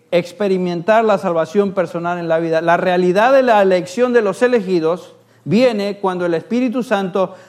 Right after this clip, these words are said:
realiza su obra salvadora en ellos. Por supuesto, acá la santificación, la esfera de la elección, la obra santificadora del Espíritu Santo,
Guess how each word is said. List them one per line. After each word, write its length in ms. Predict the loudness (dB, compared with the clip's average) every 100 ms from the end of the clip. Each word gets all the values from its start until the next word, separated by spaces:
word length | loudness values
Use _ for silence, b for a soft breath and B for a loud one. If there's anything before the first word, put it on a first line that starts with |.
| _
realiza 640 | 0 0 2 0 0 -2
su 160 | 0 -2
obra 300 | 0 0 0
salvadora 560 | -2 -2 -2 -4 -4
en 80 | -6
ellos. 260 | -10 -12 -20 _ _ _ _ _
Por 100 | -6
supuesto, 380 | -4 -2 0 -2
acá 420 | 0 0 0 -2 B B B -2
la 200 | 0 0
santificación, 1120 | 0 -2 -2 -2 0 -2 0 0 0 -2 -12 -20 _ _ _
la 140 | -2 -2
esfera 480 | -4 0 2 4
de 140 | 2 2
la 140 | 2
elección, 520 | 2 -2 -2 -4 -2
la 400 | 0 0 -2 -2 0
obra 280 | 2 2
santificadora 760 | 0 -4 -4 -8 -4 -2 0 0
del 120 | 0
Espíritu 380 | -2 -4 -4 -4
Santo, 480 | -4 -4 -2 -4